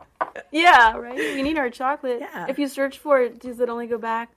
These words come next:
Speaker 1: does it only go back to twenty seventeen?
Speaker 2: Well, it does go back further because previously it was under cacao.
Speaker 1: Okay.
Speaker 2: Um, but, you know, if you were trying to find, like, for example, literature that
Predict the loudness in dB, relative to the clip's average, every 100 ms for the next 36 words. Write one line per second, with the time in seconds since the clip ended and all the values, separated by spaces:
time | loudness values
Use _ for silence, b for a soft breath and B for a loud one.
0 | -14 -10 -10 -10 -12 -12 -12 -14 -12 -14
1 | -12 -14 -14 -14 -16 -16 -14 -12 -12 -16
2 | b b -4 0 2 0 -2 0 0 0
3 | -2 0 -2 -4 -4 -4 -2 -4 -8 -8
4 | -8 -8 -12 -8 -4 -4 -4 -6 -8 -6
5 | -8 -10 -12 -10 -10 -10 -10 -8 -10 -12
6 | -16 -10 -8 -6 -8 -10 _ _ _ _
7 | _ _ _ _ _ -8 -6 -4 -6 -6
8 | -12 -10 -6 -6 -8 -12 -6 -2 -2 -4
9 | -14 -20 -12 -6 -4 -4 -4 -4 -4 -4
10 | -4 -6 -6 -10 -8 -6 -6 -6 -6 -10
11 | -12 -12 -12 -12 -16 -16 -14 -14 -12 -8
12 | -8 -8 -10 b b -8 -2 0 0 -2
13 | -4 -4 -4 -10 b b b -12 -6 -4
14 | -4 -8 -14